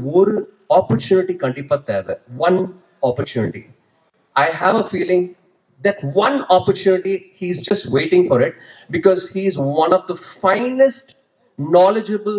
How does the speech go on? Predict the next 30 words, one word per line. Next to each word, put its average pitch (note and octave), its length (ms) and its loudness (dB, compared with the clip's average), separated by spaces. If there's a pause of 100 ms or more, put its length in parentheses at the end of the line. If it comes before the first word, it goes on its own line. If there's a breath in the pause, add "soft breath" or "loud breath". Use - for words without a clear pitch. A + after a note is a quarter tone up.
(120)
music F3 360 0
directors D#3+ 560 -4
in D#3 120 -6
the C#3+ 100 -4
industry C3+ 480 2
today. A#2+ 300 -2 (380 soft breath)
And D3 140 2
I'm D#3 200 0
sure F#3 360 4
he E3+ 140 -14
has D#3+ 180 -4
a F3+ 100 0 (240)
fantastic F#3+ 800 0
future E3 400 -6
in C3 120 0
the B2+ 80 -2
few, A2+ 200 -8 (140)
in D#3 100 -2
the C#3 120 4 (140)
near C#3 180 -2
coming B2 320 0
years. G2 300 -6 (720)
அதே D#3+ 200 0
மாதிரி E3 260 -2
வந்து D3+ 340 -2
இந்த C3 180 -2 (260)
படத்தோட C3+ 440 0
கேமராமேன் C3 520 0 (280)
மிஸ்டர் B2 320 -6
சதீஷ், A#2 440 -4